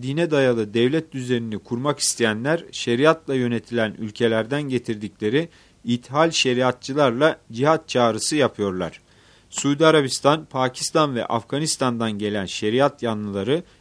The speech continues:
özellikle gecekondu bölgelerinde camilerde vaazlar vererek ya da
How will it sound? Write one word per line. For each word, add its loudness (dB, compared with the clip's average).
özellikle 0
gecekondu -2
bölgelerinde 0
camilerde 0
vaazlar 4
vererek -2
ya 2
da 2